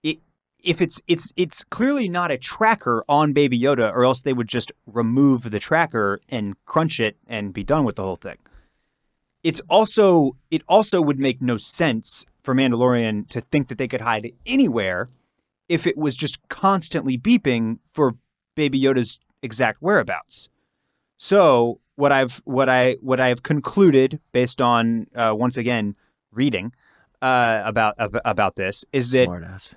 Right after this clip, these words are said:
Speaker 1: it's a, <laughs> it's a biorhythmic fob.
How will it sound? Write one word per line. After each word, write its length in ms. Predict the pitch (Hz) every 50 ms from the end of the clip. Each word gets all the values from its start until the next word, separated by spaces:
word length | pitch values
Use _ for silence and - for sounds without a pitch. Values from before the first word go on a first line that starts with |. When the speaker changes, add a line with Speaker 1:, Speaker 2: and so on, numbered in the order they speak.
| _
Speaker 1:
it's 220 | - 143 131 - -
a, 340 | 143 135 127 123 123 127 - - - - - - - - - - - - - - - -
<laughs> 800 | - - - _ - - - - - - - - - - - -
it's 180 | - 143 -
a 140 | 151 123 107 98 - _ -
biorhythmic 1120 | 160 151 170 190 214 226 214 208 185 135 117 117 156 175 160 143 147 143 135 - - - _ _ _ _ _ _ _ _ _ _ _ _ _ _ _ _ _ _ _ -
fob. 320 | 139 120 107 85 82 -